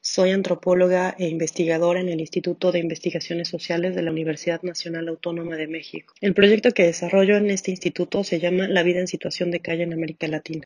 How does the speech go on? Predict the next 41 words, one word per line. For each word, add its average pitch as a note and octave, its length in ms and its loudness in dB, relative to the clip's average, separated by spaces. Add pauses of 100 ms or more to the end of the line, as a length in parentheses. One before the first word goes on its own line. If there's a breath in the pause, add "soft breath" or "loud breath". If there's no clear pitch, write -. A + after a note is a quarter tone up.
Y G3 100 4
bueno, F#3 240 8
el D#3+ 400 0
mismo G3 380 2
título F3+ 400 2
del E3 140 0
proyecto F3 500 2
evidencia F3 500 2
la F3 80 0
importancia F3 640 -2
que - 140 -4
otorgo E3+ 340 0
a - 20 2
la E3 140 -2
perspectiva E3 560 -4
regional. D#3+ 500 -10 (200)
Primero, A3+ 600 6
porque F3 600 0 (200)
el F#3 260 0
propio A3+ 420 4
fenómeno G3+ 500 2
tiene F#3+ 380 0
una F3 160 -2
perspectiva E3+ 500 0
regional, E3+ 540 -6 (300)
ya F3+ 260 2
que F#3+ 100 0
muchas F#3+ 300 2
de F3+ 80 4
las D#3+ 160 0
personas F3+ 480 -2
que - 140 -4
viven E3 200 0
en E3 120 -2
situación E3+ 440 -4
de E3+ 80 -2
calle E3+ 420 0
en F3+ 80 -2
los E3 140 -6
países E3+ 340 -2
latinoamericanos E3+ 840 -2